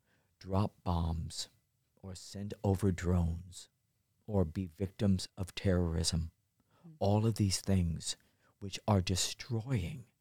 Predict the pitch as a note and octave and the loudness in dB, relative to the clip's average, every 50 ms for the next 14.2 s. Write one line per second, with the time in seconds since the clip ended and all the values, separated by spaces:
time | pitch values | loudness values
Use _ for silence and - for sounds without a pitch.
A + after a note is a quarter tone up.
0 | _ _ _ _ _ _ - B2+ G2+ A2+ D3 C3+ G#2+ F#2 F2 - _ - A2 - | _ _ _ _ _ _ -16 -14 -12 -10 -6 -4 -4 -4 -4 -6 _ -4 -4 -2
1 | - G#2+ G2+ - - - - - A#2+ A#2+ B2 B2 A#2 G2 F2+ E2+ D#2+ - - - | 0 0 0 0 0 -4 -6 -6 -6 -6 -6 -6 -4 -2 -2 -2 -2 -2 -4 -6
2 | - _ _ _ _ _ _ _ _ - G#2 G2 F2+ - G2+ G2+ F#2+ - - - | -8 _ _ _ _ _ _ _ _ 0 0 0 0 -2 -6 -8 -10 -14 -14 -12
3 | B2+ C#3 C#3 - _ - _ _ _ _ _ _ _ _ _ _ _ _ _ _ | -12 -12 -12 -12 _ -20 _ _ _ _ _ _ _ _ _ _ _ _ _ _
4 | _ _ - G#2 F#2+ F2+ - - G#2+ G2+ - - - - G#2+ F#2+ F#2 - _ - | _ _ -2 0 0 2 4 4 4 4 4 0 -6 -8 -8 -8 -8 -10 _ -2
5 | G#2 G2 F#2 F#2 F2 F#2+ F2+ F2 - - G#2+ G2 G2 F#2+ F2+ F2+ F2+ F2 - - | 2 4 4 4 4 4 2 0 0 0 2 4 4 6 6 4 4 2 0 -4
6 | - F#2 G2+ F#2+ F#2+ F#2 F2+ - - F2+ F2 E2+ E2+ F2 F#2+ A2+ A#2+ C3 C3 C3 | -6 0 2 4 4 4 2 0 0 0 2 2 0 2 2 2 4 4 2 0
7 | B2+ - _ _ _ _ _ _ _ - A2+ G2+ F2+ E2+ - - A2 G#2 G2+ - | -2 -8 _ _ _ _ _ _ _ 0 2 2 2 0 2 4 6 6 6 4
8 | - - _ _ _ _ _ _ _ _ - G#2+ G#2 G2+ G2 F#2+ F2+ - - G#2+ | 0 -8 _ _ _ _ _ _ _ _ 4 4 6 6 6 4 2 2 0 2
9 | F#2+ F2+ F#2 - F#2 F#2 F2+ G2 F#2 F2+ - - - G#2 G2+ G2+ A#2 B2+ B2 A2 | 2 2 2 2 2 4 4 2 2 0 -4 -6 -2 2 4 6 8 8 6 6
10 | - A#2+ B2 C3 B2+ A#2+ - _ _ _ _ _ - A2 - - _ A#2 G#2 A#2 | 6 4 4 4 2 0 -6 _ _ _ _ _ -4 -4 -4 -4 _ -4 0 2
11 | G#2 F#2 G#2 G2 - - A2+ - _ - - - - A2+ G2+ - - - A#2+ - | 4 4 4 2 0 -6 -8 -8 _ -16 -14 0 2 2 2 2 4 2 2 2
12 | - - - - F#2 - - - - - _ - G#2 B2+ C3 G2+ - - - - | 2 -2 -4 -4 -4 -2 -2 -2 -2 -2 _ 0 0 2 0 0 -2 -6 -10 -16
13 | - _ _ _ _ _ _ _ _ _ _ _ _ _ G#2 G#2 G2+ F#2+ G2 F2+ | -20 _ _ _ _ _ _ _ _ _ _ _ _ _ 4 4 6 6 4 4
14 | - G#2 G2+ F#2 | 4 4 4 2